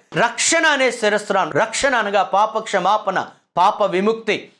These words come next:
క్రీస్తు వల్లనే మనము రక్షణ కలిగి ఉండగలం. క్రీస్తు వల్లనే మనం పాప క్షమాపణ కలిగి ఉండగలం. ఈ హెల్మెట్, ఈ శిరస్త్రాణం ధరించినప్పుడు పిల్లారా, అపవాదిని మనం ఎదిరించగలం. మరి నీవు రక్షణ పొందావా? నీ పాపములు క్షమించబడ్డాయా?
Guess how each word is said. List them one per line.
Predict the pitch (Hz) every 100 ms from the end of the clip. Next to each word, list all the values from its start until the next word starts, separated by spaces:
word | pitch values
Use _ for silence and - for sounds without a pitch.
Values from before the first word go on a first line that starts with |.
| - -
క్రీస్తు | 208 294 - -
వల్లనే | 277 254 254 240 240
మనము | 214 214 208
రక్షణ | 190 190 247 233
కలిగి | 220 208 190
ఉండగలం. | 185 170 170 135 - _ _ -
క్రీస్తు | 254 320 -
వల్లనే | 277 262 247 240
మనం | 226 220
పాప | 220 202 233
క్షమాపణ | 233 - 214 214 214
కలిగి | 196 196 185
ఉండగలం. | 180 175 180 160 - _ -
ఈ | 208
హెల్మెట్, | 156 196 294 320 294 240
ఈ | 196 202
శిరస్త్రాణం | 196 214 262 262 247 226 208
ధరించినప్పుడు | 180 202 220 208 190
పిల్లారా, | 185 185 180 170 156 - -
అపవాదిని | 151 180 202 202 208 202
మనం | 190 180
ఎదిరించగలం. | 170 170 175 - 160 147 156
మరి | 196
నీవు | 202 202 196 - - -
రక్షణ | 185 - 233
పొందావా? | 226 233 240 240 247 247 - _ 165
నీ |
పాపములు | 190 202 226 240 233
క్షమించబడ్డాయా? | 233 208 233 233 233 226 240 240 240